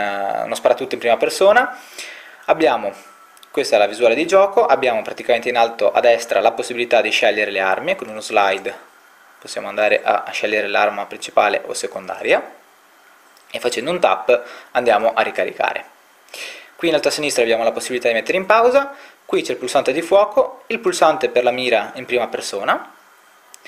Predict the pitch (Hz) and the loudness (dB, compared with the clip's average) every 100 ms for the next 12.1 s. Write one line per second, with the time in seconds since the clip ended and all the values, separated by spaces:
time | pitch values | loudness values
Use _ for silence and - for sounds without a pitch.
0 | - - _ _ _ _ _ _ _ _ | -20 -20 _ _ _ _ _ _ _ _
1 | _ - 165 160 151 143 139 143 139 175 | _ -6 2 6 8 8 6 2 -2 -4
2 | - - 127 123 123 120 117 - - - | -6 -4 -2 4 4 4 -2 -6 -6 -12
3 | _ _ _ _ _ _ _ _ _ _ | _ _ _ _ _ _ _ _ _ _
4 | _ _ - 120 113 110 - - 110 113 | _ _ 2 4 2 -2 -12 -4 2 4
5 | 113 - 110 113 - - - - - 117 | 4 4 2 2 0 -16 -20 -20 -8 0
6 | 113 107 - - 98 - - - - - | 2 0 -4 -10 -12 -16 -20 -20 -20 -10
7 | 117 107 98 - - 110 107 101 98 95 | -4 0 0 0 0 -2 0 -2 -2 -12
8 | 107 - - 98 - - 98 95 - 101 | -16 -16 -14 -8 -6 -2 0 -2 -4 -4
9 | 104 113 98 - - - - - - - | 0 0 2 0 -2 -6 -16 -16 -2 2
10 | 131 - - 135 104 - 160 - 120 117 | 2 -2 -2 -2 0 -2 -2 0 0 0
11 | - 98 92 127 143 117 - 117 101 - | -2 -2 -2 -4 -4 -6 0 0 0 -4